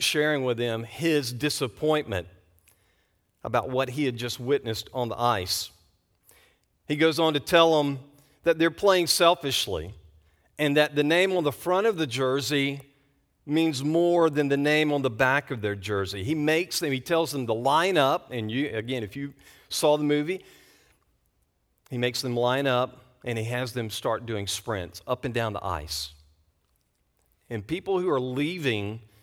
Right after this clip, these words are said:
the stadium turn around and they start looking. And they stand there and they watch, and this coach has them up and down the ice repeatedly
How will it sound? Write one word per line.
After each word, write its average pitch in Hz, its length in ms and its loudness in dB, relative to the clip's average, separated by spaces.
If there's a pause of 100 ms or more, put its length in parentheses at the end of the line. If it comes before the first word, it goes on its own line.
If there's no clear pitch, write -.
(260)
the 113 100 -8
stadium 107 840 -2
turn 123 260 -4
around 127 420 -2
and 107 220 -8
they 101 120 -6
start 110 320 -4
looking. 110 460 -8 (1700)
And 117 160 -4
they 120 160 0
stand 160 540 -4
there 143 140 -2
and 123 140 -6
they 113 120 -2
watch, 110 680 -6
and 120 140 -10
this 107 140 -6
coach 135 320 -8
has 120 380 -8
them 95 360 -8 (200)
up 143 320 -6
and 113 160 -8
down 113 260 -4
the 107 180 -8
ice 92 520 -8 (160)
repeatedly 98 800 -8